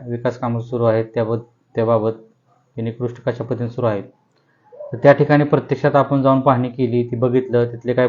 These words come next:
फोटो, लोकेशन्स आहेत ते फोटो घेतले आणि ते फोटो आपण, अ, संबंधित, अ, मुख्याधिकारी साहेबांना सुद्धा पाठवलेले आहेत, WhatsApp-च्या माध्यमातून असेल, त्याचबरोबर संबंधित नगरसेवक असतील, यांना या सोशल मीडियाच्या माध्यमातून गेले असतील.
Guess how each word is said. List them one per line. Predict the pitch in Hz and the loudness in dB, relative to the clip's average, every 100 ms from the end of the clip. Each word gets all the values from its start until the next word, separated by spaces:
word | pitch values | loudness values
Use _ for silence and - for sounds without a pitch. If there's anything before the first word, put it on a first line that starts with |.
| 123 | 0
फोटो, | 127 127 127 | -2 0 0
लोकेशन्स | 127 127 127 143 - | 0 0 -4 -4 0
आहेत | 143 143 | 0 0
ते | |
फोटो | 135 139 123 | 0 0 0
घेतले | 123 117 113 117 _ _ _ - - _ _ _ - | -2 -2 -6 -6 _ _ _ -20 -20 _ _ _ -6
आणि | 117 120 | -4 0
ते | 139 | 0
फोटो | 139 143 147 | 2 4 4
आपण, | 143 147 147 | 4 2 0
अ, | 147 147 151 - _ _ _ _ _ _ _ _ _ _ _ _ _ - | 0 -2 -4 -10 _ _ _ _ _ _ _ _ _ _ _ _ _ -4
संबंधित, | 135 139 139 139 | 0 2 2 4
अ, | 147 147 147 - _ _ _ _ - | 4 4 2 -4 _ _ _ _ -10
मुख्याधिकारी | 127 135 131 143 | -4 0 2 2
साहेबांना | 139 143 127 135 | 4 2 4 0
सुद्धा | 135 | 2
पाठवलेले | 143 127 123 127 | 2 2 2 2
आहेत, | 123 113 110 131 | 2 2 -4 -14
WhatsApp-च्या | - 127 117 - 117 123 | -8 -6 -4 -8 -6 -4
माध्यमातून | 120 120 120 117 | -2 -2 -2 -2
असेल, | 120 117 117 113 - _ _ _ _ _ - | -4 -4 -6 -8 -14 _ _ _ _ _ 0
त्याचबरोबर | 127 131 131 135 | 2 4 4 2
संबंधित | 139 135 131 131 | 2 0 0 0
नगरसेवक | 135 127 120 139 131 131 | 0 0 -2 0 2 2
असतील, | 127 - 127 | 0 -2 -4
यांना | 127 _ _ 160 127 | -4 _ _ -4 0
या | 127 131 131 | 0 0 -2
सोशल | 131 _ - 127 131 | -10 _ -6 -4 -2
मीडियाच्या | 135 131 | 0 0
माध्यमातून | 135 123 131 131 156 | 0 0 0 0 2
गेले | 175 143 | 6 6
असतील. | 117 - 98 - | 4 2 -10 -12